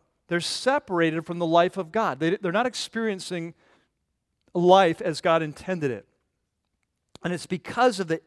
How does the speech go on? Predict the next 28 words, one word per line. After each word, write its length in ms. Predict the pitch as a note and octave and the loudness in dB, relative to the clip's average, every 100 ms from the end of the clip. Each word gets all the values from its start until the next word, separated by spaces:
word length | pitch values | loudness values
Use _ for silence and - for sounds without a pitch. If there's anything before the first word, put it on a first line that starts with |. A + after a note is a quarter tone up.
| - | 2
ignorance. 840 | A#3 A#3 G3 D#3 A2+ - - - - | 2 2 -2 -2 -4 -10 -16 -16 -10
Catch 220 | A3 - | -10 -6
the, 80 | - | -2
all 120 | F3+ | 0
these, 240 | F3 C#3 - _ _ - | -2 -8 -18 _ _ -4
all 80 | E3+ | -2
these 180 | E3+ C3 | -2 -4
mental 420 | D#3+ F3+ E3+ D3+ | -6 -6 -6 -6
terms 460 | - D#3+ D3+ C#3+ | -6 -8 -8 -10
here. 260 | B2+ A2 G#2 _ _ _ _ | -10 -12 -14 _ _ _ _
The 100 | - - | -8 6
ignorance 760 | A3+ A3 F3 C#3 C#3 - - _ _ - | 6 6 0 0 -2 -10 -16 _ _ -6
that's 180 | D3+ | -6
in 220 | - G3+ G3+ | -2 -2 0
them 180 | D3+ | -2
due 140 | C#3 D#3+ | 0 -2
to 40 | |
the 120 | D3+ | 0
hardening 580 | C3+ - F3 G3 E3 D3 | -4 0 2 2 0 -2
of 80 | C#3 | -2
their 140 | D3 | -2
hearts. 380 | D#3 - F#3+ C3+ | -4 -4 -4 -4
They 120 | D3+ | -4
reject 380 | C#3+ C3+ D#3+ F3+ | -4 -4 -4 -4
the 80 | G3 | -4
truth 200 | - G#3 | -12 -8
about 220 | G#3 G#3 | -4 -2
God. 320 | D3+ C#3+ E3+ | -2 -2 -4